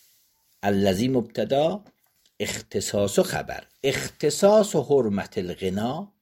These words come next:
چه حرمت غنا اختصاص مخصوص است، حرمت غنا و اونی که متعلق به غناست،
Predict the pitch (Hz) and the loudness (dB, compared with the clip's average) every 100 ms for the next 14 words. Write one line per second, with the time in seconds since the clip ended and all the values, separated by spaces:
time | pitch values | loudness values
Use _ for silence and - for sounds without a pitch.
0 | _ _ _ _ _ _ _ - 156 160 | _ _ _ _ _ _ _ -8 0 0
1 | 143 _ _ _ 131 147 160 196 202 180 | -2 _ _ _ 6 6 6 2 2 -2
2 | 165 160 180 202 - - 143 160 131 - | -2 -2 0 0 0 -2 2 4 2 0
3 | 104 107 110 - 156 113 76 60 - - | -6 -4 -4 -4 -4 -4 -8 -10 -14 -16
4 | _ _ _ _ _ _ _ _ - - | _ _ _ _ _ _ _ _ -20 -20
5 | - 76 78 - 104 120 143 165 165 156 | -18 -16 -16 -8 -2 0 2 2 2 4
6 | 160 214 214 202 196 185 147 123 104 101 | 6 8 10 8 4 2 0 2 0 0
7 | 95 78 80 82 73 - - | -4 -6 -10 -10 -12 -16 -16